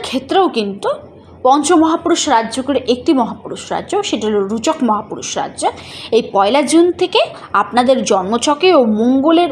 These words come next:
এই যে প্লেসমেন্ট, আপনাদের ক্ষেত্রেও কিন্তু রুচক মহাপুরুষ রাজ্যটি তৈরি করেছে। এই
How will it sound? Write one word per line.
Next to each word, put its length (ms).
এই 140
যে 60
প্লেসমেন্ট, 600
আপনাদের 360
ক্ষেত্রেও 380
কিন্তু 180
রুচক 280
মহাপুরুষ 340
রাজ্যটি 460
তৈরি 300
করেছে। 280
এই 60